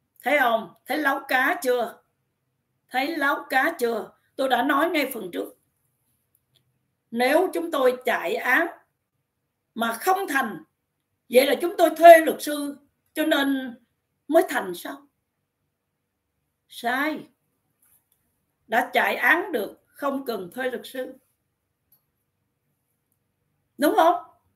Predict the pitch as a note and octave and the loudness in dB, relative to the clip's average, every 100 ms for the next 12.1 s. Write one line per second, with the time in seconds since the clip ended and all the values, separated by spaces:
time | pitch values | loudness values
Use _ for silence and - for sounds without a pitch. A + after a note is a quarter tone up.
0 | _ _ _ _ _ _ _ _ _ _ | _ _ _ _ _ _ _ _ _ _
1 | _ _ _ - G#3+ G#3 F3 - - E4 | _ _ _ -6 -2 -2 -4 -10 -2 0
2 | D#4 - G3+ G3 A#3 C4+ C#4 B3 B3+ A#3+ | 0 -2 -4 -4 -6 -4 -2 -2 -2 -2
3 | A#3 A3 - - - C4 B3 B3 C#4 C#4 | -2 -4 -18 -20 -6 2 4 4 2 2
4 | C4+ C4+ A#3+ - G#3 G3 C4+ C#4 A#3 G3+ | -2 -6 -8 -6 -2 -2 -2 -4 -4 -6
5 | A3 G#3 - G#3 G#3 A#3+ F#4+ G#3+ D#3 E3+ | -6 -4 -4 0 2 4 2 -2 -6 -14
6 | _ _ _ - B3+ B3 D#4 E4+ D4 A3 | _ _ _ 0 2 4 2 2 2 0
7 | G3 - _ _ - G#3 G#3+ C4+ B3+ F#3 | -2 -6 _ _ -4 0 0 0 -2 -4
8 | - _ _ - C4 C4 D4+ D4+ D#4 E4 | -10 _ _ -2 0 0 -4 0 4 4
9 | A4+ A4+ G#4+ D4+ C4 A#3 F3+ G#3+ A3 C4 | 2 -8 -6 -4 -2 -4 -6 -6 -6 -6
10 | C4 A#3+ F3+ C#3 _ _ - A3 C4 A3+ | -4 -4 -4 -10 _ _ -6 -2 -2 -2
11 | B3+ - C#4 G#3+ C#4+ D#4 A#3 - C#4 D4+ | -2 -2 -2 -2 -2 0 -2 -2 -6 -6
12 | - | -8